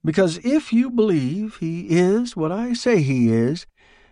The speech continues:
then you know my invention will be a success.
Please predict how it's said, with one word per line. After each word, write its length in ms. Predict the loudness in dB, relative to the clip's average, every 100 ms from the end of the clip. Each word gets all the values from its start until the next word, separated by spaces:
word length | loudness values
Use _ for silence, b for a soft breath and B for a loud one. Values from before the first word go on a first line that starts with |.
| b
then 220 | 2 4
you 140 | 6 6
know 340 | 6 4 4
my 260 | 4 2 2
invention 880 | 2 2 4 4 2 0 -2 0 2
will 260 | 2 2
be 260 | 0 0 2
a 100 | 0
success. 680 | -2 -2 -2 -2 -8 -12